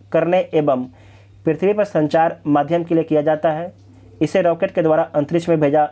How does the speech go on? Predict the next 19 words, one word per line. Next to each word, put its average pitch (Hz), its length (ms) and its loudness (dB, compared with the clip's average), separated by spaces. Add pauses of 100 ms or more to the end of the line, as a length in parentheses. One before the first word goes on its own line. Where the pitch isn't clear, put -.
जाता 151 280 2
है 175 200 -6 (340)
एवं 180 160 2
पृथ्वी 180 380 0
की 185 60 -10
कक्षा 170 260 -2
में 165 220 2
स्थापित 165 380 -4
कर 151 140 0
दिया 151 280 0 (260)
जाता 160 300 0
है। 127 280 -4 (680)
अंतरिक्ष 160 360 -2
में 196 100 0
उपस्थित 165 480 -2
कुछ 175 160 -2
भारतीय 160 440 0
उपग्रह 156 380 -2 (180)
इनसैट, 156 520 0